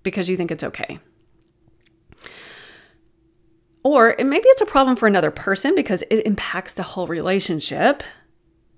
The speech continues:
Maybe it's with your husband. <laughs> Like, maybe she shared something that was private. Now, it can be taken out of context when this is shared, and maybe it's, it starts to become a trust issue.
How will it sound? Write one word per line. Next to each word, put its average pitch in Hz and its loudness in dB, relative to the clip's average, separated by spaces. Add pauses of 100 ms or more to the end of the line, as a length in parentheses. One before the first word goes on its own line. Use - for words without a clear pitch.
(260)
Maybe 180 -2
it's 220 -4
with 269 -2
your 294 0
husband. 226 0
<laughs> - -20 (380)
Like, - -8
maybe 226 -2
she 262 -2
shared 262 2
something 233 0
that 233 -2
was 277 -6
private. - 0 (1800)
Now, 285 2
it 294 -2
can 330 4
be 294 4
taken 269 -2
out 208 0
of 180 -4
context - -4
when 202 0 (100)
this 180 -6
is 196 -2
shared, 185 -2 (800)
and 254 0
maybe 220 0
it's, 220 -4
it - 0
starts - -2
to - -6
become 202 -2
a - -4
trust - -4
issue. - -6